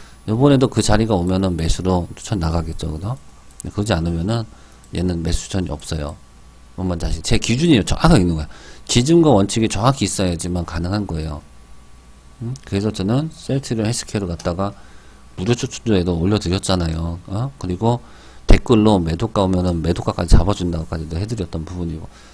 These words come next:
뭐 심리학하신 분들은 뭐 삼 프로도 오 프로도 수익 났을 때 매도하시면 되는 거고, 그건 뭐 자율적으로 하는 거니까.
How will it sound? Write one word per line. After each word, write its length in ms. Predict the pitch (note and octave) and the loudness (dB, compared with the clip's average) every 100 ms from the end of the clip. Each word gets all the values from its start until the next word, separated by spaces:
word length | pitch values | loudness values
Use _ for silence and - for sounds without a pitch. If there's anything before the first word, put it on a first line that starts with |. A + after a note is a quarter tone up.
| - - | -20 -6
뭐 80 | |
심리학하신 560 | F#2+ B2+ E3+ C#3+ A#2 G#2+ | 0 6 6 6 2 2
분들은 300 | F#2 F2 E2+ | 2 0 -2
뭐 100 | E2 | 0
삼 160 | B2+ D3+ | 0 0
프로도 260 | - A2 | -2 -2
오 40 | F2 | -2
프로도 280 | E2+ F#2 E2+ | -2 -2 -2
수익 180 | - B2 | -2 -2
났을 220 | F#2+ - | -2 -4
때 100 | E2+ | -4
매도하시면 460 | E2+ E2+ G#2 - D#2 | -4 -2 -2 -4 -6
되는 220 | F2 F2 | -6 -6
거고, 240 | E2 D#2 | -8 -10
그건 160 | - F#2 | -10 -8
뭐 80 | D#2+ | -2
자율적으로 440 | - F#2 - F#2 | 0 0 -4 -8
하는 160 | F2 G#2+ | -8 -6
거니까. 380 | F#2+ D#2+ E2+ | -8 -8 -10